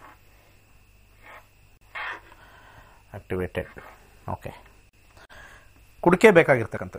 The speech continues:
ಈ ಕುಡಿಕೆಗೆ ಮೈಸೂರು ಬೇಳೆ ಅಂತ ಕರೀತಾರೆ, ಕೆಂಪುದು. ಅದು ಸ್ವಲ್ಪ ರೆಡ್ಡಿಶ್ ಕಾಂಬಿನೇಷನ್ ಬರುತ್ತೆ. ಮೈಸೂರು ಬೇಳೆ ಅಂತ ಕರೀತಾರೆ. ಮಸೂರ್ ದಾಲ್,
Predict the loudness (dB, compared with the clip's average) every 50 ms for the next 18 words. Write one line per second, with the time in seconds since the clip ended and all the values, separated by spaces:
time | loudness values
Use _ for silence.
0 | -6 -4 -2 0 2 2 2 4 6 6 6 8 8 8 8 6 4 0 -6 -18
1 | -20 -20 -20 -20 -20 -20 -20 -20 -20 _ _ _ _ _ _ -20 -20 -20 _ -20
2 | -20 -20 _ -20 -20 _ _ -20 _ _ -20 -20 -20 -20 -20 -20 -20 -20 _ -20
3 | -20 -20 -20 -20 -20 -20 _ _ _ -20 -20 -20 -20 -20 -20 -20 -20 -20 -20 -20
4 | -20 -20 -20 -20 -20 -20 -20 _ _ -20 -20 -4 2 4 4 6 6 8 8 8
5 | 8 10 8 8 8 8 6 4 2 0 -2 -2 -4 -4 -6 -8 -2 0 2 2
6 | 2 2 -2 -4 -6 -8 -12 -16 -20 -20 -20 -20 -20 -20 -20 -20 -20 -20 -20 -20
7 | -20 -20 -20 -20 -20 -20 -20 -20 -20 -20 -20 -20 -20 -20 -20 -20 -20 -20 -20 -20
8 | -20 -20 -20 -20 -20 -20 -12 -10 -6 -4 -4 -2 2 2 4 4 4 4 6 4
9 | 4 2 0 -2 0 0 2 2 0 -2 -4 -6 -6 0 2 4 4 4 4 2
10 | 0 0 0 0 0 -2 -4 -6 -10 -14 -14 -16 -20 -20 -20 -18 -16 -16 -16 -16
11 | -18 -20 -20 -6 2 6 6 8 8 10 8 8 8 8 8 8 8 6 4 0
12 | -2 -2 -4 -4 -6 -10 -10 -12 -16 -20 -20 -20 -20 -20 -20 -20 _ _ _ -20
13 | -20 -20 -20 -20 -20 -20 -20 -20 -20 -20 _ _ -2 -2 0 4 6 6 6 6
14 | 8 8 8 8 8 6